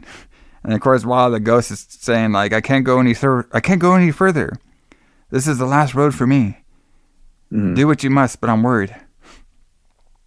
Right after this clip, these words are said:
Speaker 1: So Rachel's outside, kinda near her house, but she hears her name being talked to by the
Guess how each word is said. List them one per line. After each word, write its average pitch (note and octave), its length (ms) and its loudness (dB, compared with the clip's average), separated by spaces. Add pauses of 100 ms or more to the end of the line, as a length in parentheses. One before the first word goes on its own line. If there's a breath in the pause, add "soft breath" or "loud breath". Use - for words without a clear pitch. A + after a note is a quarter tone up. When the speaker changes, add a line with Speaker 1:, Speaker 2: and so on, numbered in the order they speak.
(1000 soft breath)
Speaker 1:
So A#2 140 -4
Rachel's D3+ 360 2
outside, C3+ 640 4
kinda C3+ 200 2
near C3 200 4
her A#2 40 2
house, A#2+ 260 0
but A#2 160 -4
she A#2+ 160 -4
hears F#3 540 2
her D3+ 220 -2
name D3 340 2
being B2 280 2
talked C3 340 -4
to C3 140 -4
by G#2+ 200 2
the G#2+ 100 -2